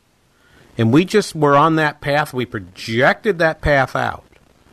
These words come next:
for four consecutive quarters,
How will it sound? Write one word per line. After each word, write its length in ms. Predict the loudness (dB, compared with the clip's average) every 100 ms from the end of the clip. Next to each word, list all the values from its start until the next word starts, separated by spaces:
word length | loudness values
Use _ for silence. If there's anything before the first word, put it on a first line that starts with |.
| _
for 180 | -2 -2
four 520 | -2 -6 0 4 4
consecutive 680 | 2 -4 -2 -2 -2 -4 -6
quarters, 600 | _ -12 -10 -12 -18 -20